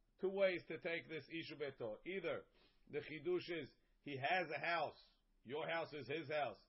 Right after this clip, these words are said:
and therefore at least he's Chayav. And the Rosh says, no, he, don't think his house, y-, your house is his house, and he's part of your household, he needs Yosef with you.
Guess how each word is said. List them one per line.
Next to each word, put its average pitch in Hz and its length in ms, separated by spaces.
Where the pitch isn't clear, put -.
and 131 140
therefore 156 380
at 135 140
least 151 220
he's 139 260
Chayav. 117 380
And 123 140
the 127 120
Rosh 180 320
says, 196 320
no, 196 280
he, 135 220
don't 196 280
think 220 200
his 170 240
house, 165 260
y-, 160 160
your 170 220
house 170 260
is 143 160
his 156 220
house, 147 260
and 131 120
he's 160 180
part 165 240
of 156 60
your 156 160
household, 151 440
he 147 80
needs 151 180
Yosef 139 360
with 120 120
you. 135 240